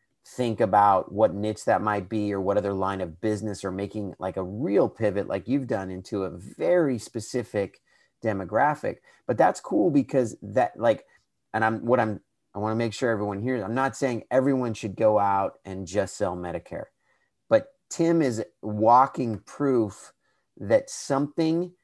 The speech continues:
that he went for and decided was important to him and that he wanted to do, he's passionate about,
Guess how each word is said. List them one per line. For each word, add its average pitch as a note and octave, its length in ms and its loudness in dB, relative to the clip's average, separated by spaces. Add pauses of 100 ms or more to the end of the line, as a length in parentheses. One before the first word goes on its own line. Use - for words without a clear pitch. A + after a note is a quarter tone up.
(460)
that A#2+ 120 0
he C#3 160 2
went B2+ 340 0
for G2+ 540 0
and G#2 100 -6
decided A2+ 460 0
was G#2 240 -4
important B2 460 -2
to A2+ 80 -4
him G#2 420 -6
and G#2 180 -6
that G2+ 80 -4
he A2+ 180 -4
wanted A2 600 -4
to A#2 120 -6
do, G#2 460 -2
he's G#2 240 -10
passionate B2 580 -8
about, F2+ 440 -4